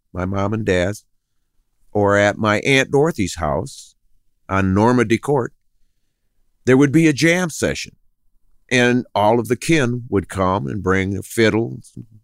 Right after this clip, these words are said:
banjos, guitars, uh, and play music and sing all of these old, uh, you know, it's, uh, I guess, country,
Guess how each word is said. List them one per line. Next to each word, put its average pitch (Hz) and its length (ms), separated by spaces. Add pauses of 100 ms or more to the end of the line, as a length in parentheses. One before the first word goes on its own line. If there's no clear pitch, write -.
(120)
banjos, 113 760
guitars, 110 880 (640)
uh, 90 400 (120)
and 101 160
play 143 280
music 127 540 (640)
and 92 160
sing 143 500
all 123 220
of 135 100
these 123 220
old, 123 400 (840)
uh, 107 340 (460)
you 104 140
know, 87 260 (1120)
it's, - 240 (260)
uh, 80 340 (920)
I 78 140
guess, 110 260 (380)
country, 127 760